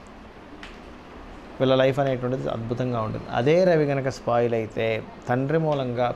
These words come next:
పితృదోషాలు, మాతృదోషాలు కొన్ని ఉంటాయి. పితృశాపము, మాతృశాపం అంటూ ఉంటారు. పితృశాపం ఏర్పడుతూ ఉంటుంది. పితృశాపం ఏర్పడితే ఏమవుతుంది అని చాలామంది అడుగుతూ ఉంటారు.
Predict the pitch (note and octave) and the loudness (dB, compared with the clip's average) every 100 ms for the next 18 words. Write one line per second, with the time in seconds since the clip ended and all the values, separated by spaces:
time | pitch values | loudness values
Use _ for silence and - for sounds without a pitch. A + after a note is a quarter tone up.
0 | - C#3+ - - F3+ F3 - C3 C3 - | -4 -8 -6 -2 0 0 0 0 0 2
1 | C3+ B2+ B2+ B2+ B2 A#2+ - C3 B2+ B2 | 2 2 2 -2 -2 -2 -2 -2 0 2
2 | A#2+ A#2 A#2 A#2 A2+ A2+ G#2+ A#2 - - | 2 0 0 -2 -4 -4 -2 -2 -4 -14
3 | - - - B2+ E3 D#3 - C#3 C3 C3+ | -16 -8 -4 -2 2 2 4 4 4 2
4 | C3+ B2+ A#2+ - A#2 A#2+ A2+ A2+ A2+ G#2+ | 0 0 -2 -4 -2 -2 -2 -4 -6 -6
5 | A#2 A2 A2+ - - - - - G#3 F#3 | -6 -6 -8 -8 -16 -6 -4 2 2 4
6 | F3+ D3+ B2+ A#2+ A#2 A#2 B2 A#2+ B2 - | 4 4 2 0 -2 -2 -4 -4 -6 -4
7 | D#3+ F#3 E3+ F#3 F3 E3 C#3+ D3+ D3 D3 | 0 2 2 2 2 2 2 0 0 0
8 | C#3 C#3+ C#3 C#3 C3 C3 C3 B2+ C3 A#2 | 0 0 -2 -2 0 2 2 2 2 0
9 | A#2 B2 A2 - | 0 -2 0 -2